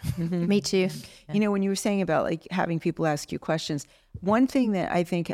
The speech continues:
Speaker 3: I have been very conscious of as I've gotten older and, and feel very comfortable now,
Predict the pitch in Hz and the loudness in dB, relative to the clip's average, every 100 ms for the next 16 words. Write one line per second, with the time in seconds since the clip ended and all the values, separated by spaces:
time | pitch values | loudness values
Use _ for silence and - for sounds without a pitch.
0 | - 156 170 165 - 160 156 156 - 190 | -2 0 0 -4 -2 -2 0 -2 -4 -2
1 | 175 175 165 - 147 143 139 147 151 139 | -2 -2 -4 -2 0 0 -2 -2 0 0
2 | 139 143 139 139 135 143 - - 147 - | 0 -2 -2 -4 -2 -4 -4 -4 -2 0
3 | 156 165 135 - 277 254 214 170 139 143 | 0 0 -2 -2 -2 0 0 0 0 -4
4 | - 147 147 151 | -2 -2 -2 -6